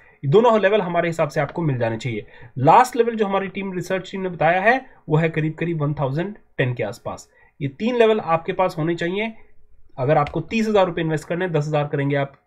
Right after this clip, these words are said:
ग्यारह सौ तीस पर, अगले दस हजार करेंगे आप एक हजार सत्तर पर, और लास्ट दस हजार करेंगे आप एक हजार ग्यारह पर। तो इस तरह से अपने इन्वेस्टमेंट को डाइवर्सिफाई करके रखिए,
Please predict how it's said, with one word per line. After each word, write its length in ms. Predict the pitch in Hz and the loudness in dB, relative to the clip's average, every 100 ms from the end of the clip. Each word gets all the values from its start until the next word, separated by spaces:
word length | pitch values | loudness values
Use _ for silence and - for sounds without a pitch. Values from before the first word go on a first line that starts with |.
| _ _ | _ _
ग्यारह 300 | 131 123 127 | -4 0 0
सौ 100 | 127 | -2
तीस 260 | 117 180 185 | -6 -8 -6
पर, 220 | - 240 240 _ _ - | 0 0 0 _ _ 0
अगले 240 | 180 208 | 2 4
दस 180 | 170 151 | 2 0
हजार 180 | 139 135 | -2 0
करेंगे 300 | 131 123 123 | -2 -2 0
आप 220 | 127 - - _ _ 151 | -2 -2 -20 _ _ -6
एक 200 | 147 147 | -4 -2
हजार 340 | 127 120 120 - _ _ - - | -2 -2 -2 -8 _ _ -18 -8
सत्तर 320 | - - 214 | -4 4 4
पर, 260 | 233 240 240 _ _ - | 6 2 0 _ _ 0
और 140 | 160 | 4
लास्ट 340 | 170 226 226 | 6 4 2
दस 160 | 156 143 | -4 -2
हजार 180 | 127 110 | -4 -4
करेंगे 280 | 117 107 110 | -6 -4 -4
आप 200 | 117 - 139 | -6 -10 -10
एक 180 | 127 127 | -8 -8
हजार 260 | 101 98 - | -8 -10 -10
ग्यारह 200 | 78 87 | -12 -10
पर। 200 | 78 - - - | -12 -16 -20 -20
तो 60 | - | -8
इस 140 | 226 226 | 0 4
तरह 120 | 226 | 6
से 100 | 214 | 4
अपने 200 | 202 196 | 0 -2
इन्वेस्टमेंट 480 | 175 170 - 180 165 | 0 -4 -4 -6 -2
को 80 | |
डाइवर्सिफाई 500 | 165 143 156 - 160 | -2 -2 -2 -4 -4
करके 220 | 151 156 160 | -2 -4 -6
रखिए, 300 | 165 240 | -2 -4